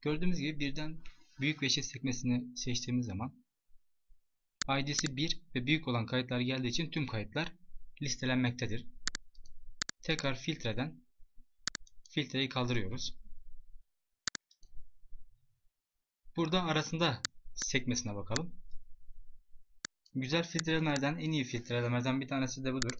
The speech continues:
Mesela en küçük karakter olarak üç girelim. En büyük olarak beş girelim. Burada üç ve beş dahil olmak üzere üç beş arasındaki kayıtlar getirilecektir. Tamam butonuna tıklıyoruz.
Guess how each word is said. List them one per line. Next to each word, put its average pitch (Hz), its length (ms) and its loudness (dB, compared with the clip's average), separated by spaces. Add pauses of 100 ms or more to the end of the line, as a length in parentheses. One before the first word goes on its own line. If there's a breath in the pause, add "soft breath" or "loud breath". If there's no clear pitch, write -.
(460)
Mesela 139 340 2
en 170 100 6
küçük 156 240 -2
karakter 131 340 2
olarak 127 380 2 (420)
üç - 200 -2
girelim. 98 400 -2 (1000)
En 151 180 4
büyük 135 180 2
olarak 123 340 4
beş 123 180 4
girelim. 117 380 -4 (560)
Burada 175 340 4 (100)
üç 180 300 2 (200)
ve 127 100 4
beş 156 240 4
dahil 135 180 2
olmak 135 280 2
üzere 117 300 -2 (600)
üç 170 200 -2
beş 156 160 2
arasındaki 127 480 2
kayıtlar 135 360 -2
getirilecektir. 107 800 -4
Tamam 160 380 0 (460)
butonuna 104 260 -4
tıklıyoruz. - 500 -2